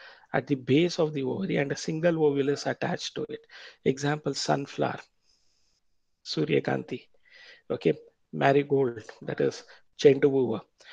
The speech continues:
So you find the ovules are attached to the ovary. At the base of the ovary, the placenta, the ovule is attached to the base of the ovary through the placenta. So we call it as basal placentation.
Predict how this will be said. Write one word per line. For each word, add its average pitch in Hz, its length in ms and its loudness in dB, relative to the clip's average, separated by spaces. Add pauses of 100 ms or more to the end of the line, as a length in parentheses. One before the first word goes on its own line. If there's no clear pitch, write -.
(120)
So - 140 2
you 143 120 4
find 151 400 0
the 156 80 2
ovules 143 640 0
are 143 180 2
attached 143 560 0
to 151 120 -2
the 175 260 -2 (400)
ovary. 147 540 2 (100)
At 131 220 -4
the 139 80 -4
base 151 400 0
of 147 180 0
the 147 100 0
ovary, 143 440 0
the 160 100 -4
placenta, 151 840 -4
the - 80 -4
ovule 147 320 2
is 151 100 0
attached 143 440 0
to 151 80 -4
the 151 240 -4 (580)
base 160 280 4
of 160 140 0
the 156 100 0
ovary 143 340 2 (100)
through 147 180 -2
the 151 100 -2
placenta. 127 680 -4
So - 180 -4
we 143 100 -4
call 143 220 -2
it 143 120 -4
as 139 140 0
basal 131 400 0
placentation. 131 880 -4